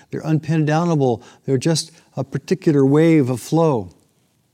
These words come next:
then the mess of the world is no longer the mess of the world.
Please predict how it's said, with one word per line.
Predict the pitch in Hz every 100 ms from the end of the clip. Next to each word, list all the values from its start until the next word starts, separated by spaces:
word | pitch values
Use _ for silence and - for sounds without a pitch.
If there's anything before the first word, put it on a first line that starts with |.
| _ _ _ _ _ _ _ _ _ _ _ _ -
then | 143
the | 143
mess | 175 -
of | 143
the | 139
world | 156 160 135
is | 127 127
no | 131
longer | 131 147 135 110
the | 113
mess | 120 113
of | 110
the | 113
world. | 123 120 98